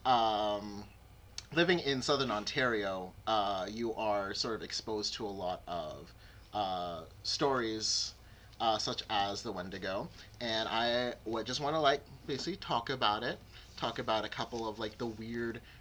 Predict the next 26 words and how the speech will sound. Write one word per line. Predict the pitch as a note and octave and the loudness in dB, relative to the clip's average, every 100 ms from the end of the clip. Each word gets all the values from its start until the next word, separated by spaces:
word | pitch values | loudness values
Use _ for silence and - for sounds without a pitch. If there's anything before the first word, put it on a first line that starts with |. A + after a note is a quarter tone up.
| - | -10
cultural | - A2+ - - A2+ G2+ G2 | -4 -4 -4 -6 -4 -4 -6
things | - - G#2 G#2 A2 G2 | -8 -8 -6 -6 -8 -8
that | G2 F#2 | -6 -4
have | G#2 F2+ F2 - | -2 -4 -6 -10
come | - A2+ G#2 | -4 -2 -2
up | G#2+ - G#2 | -6 -8 -10
in, | G2+ F#2+ F#2+ F#2+ - - - | -8 -8 -12 -14 -18 -18 -4
uh, | G#2 G2 | -2 0
modern | G2+ F2+ F#2+ | 0 0 -4
pop | - G2 - | -4 -4 -4
culture | A2 - B2+ | -6 -4 -2
surrounding | A#2 B2 A2+ A2+ C3 | -2 0 0 0 -4
it, | D#3 G3 - - - - C#3+ | -4 -6 -12 -14 -18 -2 6
uh, | D3+ E3 E3+ | 8 10 8
and | F#3+ G3 | 6 2
basically | C4+ C#4+ C4+ | 0 -2 -2
just | C4+ | -2
talk | A#3 A3+ A3+ | 2 0 2
about | - A3 A3 | 6 8 6
it | G#3 - | 2 0
in | D3+ E3 F3 | 2 4 2
sort | E3+ E3+ | 0 -2
of, | F3 E3+ | -2 0
like, | D#3+ - | 0 0
its, | D3+ D3+ - - - - - - - - - - - - | 0 0 -2 -6 -4 -6 -10 -20 -20 -20 -18 -18 -14 0
um, | C#3 C3 C3 B2+ B2 A#2+ A#2 | 4 4 4 2 0 -4 -8